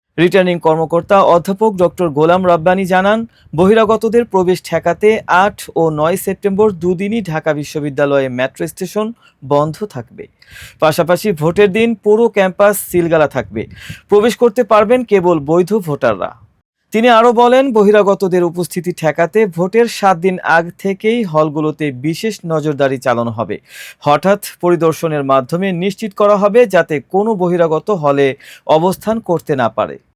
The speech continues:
অনাবাসিক শিক্ষার্থীদের সুবিধার্থে ভোটের দিনে পরিবহন সেবা বাড়ানো হবে। বিশ্ববিদ্যালয় প্রশাসন ইতোমধ্যেই ডিএমপি কমিশনারকে অনুরোধ করেছে যেন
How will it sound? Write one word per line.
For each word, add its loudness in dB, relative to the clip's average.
অনাবাসিক 2
শিক্ষার্থীদের 0
সুবিধার্থে 0
ভোটের 0
দিনে -2
পরিবহন 0
সেবা -2
বাড়ানো 2
হবে। -4
বিশ্ববিদ্যালয় 0
প্রশাসন -4
ইতোমধ্যেই 0
ডিএমপি -2
কমিশনারকে -2
অনুরোধ -2
করেছে -2
যেন 0